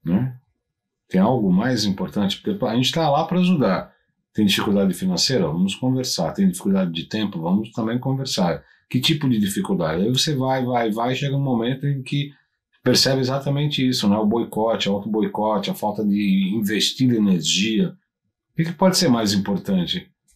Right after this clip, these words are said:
aqui? O que que pode ser mais importante do que a sua própria vida, a sua própria saúde? É o trabalho, é o marido, a esposa, o filho, seja lá o que for. O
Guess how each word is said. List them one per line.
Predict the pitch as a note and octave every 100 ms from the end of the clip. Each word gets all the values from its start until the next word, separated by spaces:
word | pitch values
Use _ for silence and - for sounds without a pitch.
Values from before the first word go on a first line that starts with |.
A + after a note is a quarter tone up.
| _
aqui? | F#2+ F#2+ - D2+ - _ _ _ _
O |
que | C3+
que | C#3 D3
pode | C#3+ B2+
ser | B2+
mais | A2 B2 C3+ A#2
importante | B2 A#2+ - G2 - F#2+ F#2+ G2+ - A#2+ B2 _ _ _ _ -
do | G2 G2
que | A2
a | F#2+
sua | G2
própria | F#2+ G#2 F#2+ F2+
vida, | E2 F#2 A2 G#2+
a |
sua | G#2 F#2
própria | F#2+ F#2
saúde? | - - E2+ D2 D2 - _ _ _ _ _
É | E3
o | E3
trabalho, | E3+ D#3+ F#3 A3 A3+ G3+ E2+
é | E2
o | - D2+ D2 - - _ _ _ _
marido, | D#2 D2+ F2 G2+ E2+
a |
esposa, | D#2 - G2 G2+ D#2+
o | D2
filho, | - G#2+ G#2+ F#2 E2 D2+
seja | - F#2 F#2+
lá | F#2+
o |
que | F#2+
for. | - F#2+
O | D#2+